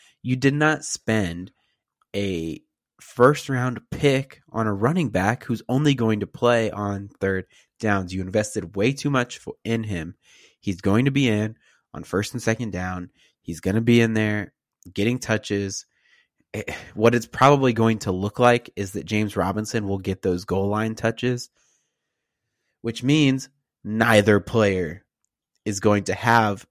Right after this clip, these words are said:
a ton of value because Travis Etienne's gonna have all the volume,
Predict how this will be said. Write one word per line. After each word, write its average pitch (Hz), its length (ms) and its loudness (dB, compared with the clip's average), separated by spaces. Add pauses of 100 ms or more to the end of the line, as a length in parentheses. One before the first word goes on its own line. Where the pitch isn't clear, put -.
a 120 180 0
ton 127 400 4
of 110 220 0
value 120 500 4
because 110 380 -4 (580)
Travis 117 380 2
Etienne's 135 460 2
gonna 113 140 2
have 113 180 4
all 110 100 8
the 101 100 2
volume, 120 640 6